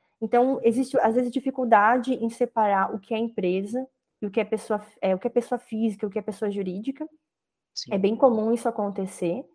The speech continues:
Speaker 1: É, e muitas vezes, assim, é difícil explicar isso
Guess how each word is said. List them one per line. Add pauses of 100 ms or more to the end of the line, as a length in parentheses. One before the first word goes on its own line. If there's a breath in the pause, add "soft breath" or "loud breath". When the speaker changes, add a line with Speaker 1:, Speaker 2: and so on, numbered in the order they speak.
(720 soft breath)
Speaker 1:
É,
e
muitas
vezes,
assim,
é
difícil
explicar
isso